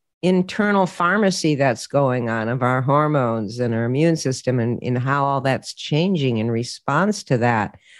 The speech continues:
Um, uh, just in the nineteen nineties, we were delighted at HeartMath Research Institute to discover that the heart produces much oxytocin, the bonding hormone, as the brain, and also a lot of the other brain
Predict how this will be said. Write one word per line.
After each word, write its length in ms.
Um, 400
uh, 60
just 320
in 80
the 40
nineteen 440
nineties, 600
we 200
were 180
delighted 640
at 80
HeartMath 400
Research 540
Institute 580
to 100
discover 600
that 280
the 80
heart 540
produces 560
much 320
oxytocin, 1000
the 60
bonding 600
hormone, 500
as 240
the 80
brain, 500
and 100
also 400
a 0
lot 280
of 120
the 160
other 300
brain 600